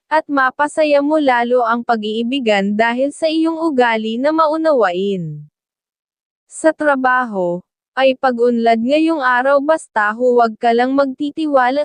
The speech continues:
kagad, nang maging masaya ang iyong araw sa trabaho, na magbibigay sa iyo ng maayos na araw at pwedeng lihim kang mapuri ng iyong bossing,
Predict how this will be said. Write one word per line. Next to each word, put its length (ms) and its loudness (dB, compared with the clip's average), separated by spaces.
kagad, 720 -4
nang 240 0
maging 320 0
masaya 640 2
ang 80 -6
iyong 320 0
araw 400 0
sa 160 -4
trabaho, 840 -2
na 160 0
magbibigay 880 0
sa 160 -2
iyo 320 2
ng 160 2
maayos 720 0
na 320 2
araw 240 2
at 240 0
pwedeng 480 0
lihim 480 -2
kang 240 2
mapuri 640 -2
ng 240 0
iyong 320 2
bossing, 720 0